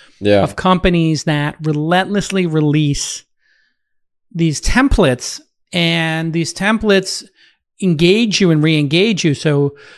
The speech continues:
Speaker 2: I think
Speaker 1: Mm-hmm.
Speaker 2: that they probably have a department that's just responsible for putting out some number of collections and then marketing them so consumers understand them. And that was, like, one of the beautiful things. I have to say, like, it, it's so clear,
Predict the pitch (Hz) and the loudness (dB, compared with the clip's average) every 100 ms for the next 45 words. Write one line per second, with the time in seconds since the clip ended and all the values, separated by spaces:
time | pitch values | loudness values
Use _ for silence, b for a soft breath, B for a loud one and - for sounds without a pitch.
0 | B B 147 - 214 131 175 135 160 139 | B B -6 -2 0 2 0 0 -2 -2
1 | - 185 208 175 156 135 147 - 170 170 | 0 2 2 2 0 0 0 2 2 2
2 | 156 147 135 - 185 - 160 - 160 165 | 0 0 -2 -2 -2 -2 -2 0 0 0
3 | 160 147 143 143 - 156 147 143 151 - | 2 2 0 2 2 2 2 0 -2 0
4 | 180 196 175 165 156 - 156 143 156 - | 2 4 4 4 2 0 -2 0 0 0
5 | 208 202 175 151 151 147 143 147 - 190 | 0 0 -2 0 0 2 2 2 2 2
6 | 190 190 175 151 143 139 165 151 139 143 | 2 2 0 -4 -6 -6 -2 -2 0 0
7 | 135 - 151 160 165 170 B B B B | -2 -2 0 2 2 0 B B B B
8 | B 180 254 339 277 247 175 131 156 180 | B 0 2 2 4 4 4 4 4 4
9 | 175 156 147 143 143 139 170 156 - 170 | 2 0 2 0 0 0 0 -2 2 2
10 | 156 143 135 - - - - - - 214 | 2 0 -2 -8 -14 -12 -8 -6 0 2
11 | 240 - - 190 175 143 127 127 | 2 -2 -6 0 2 0 -2 -8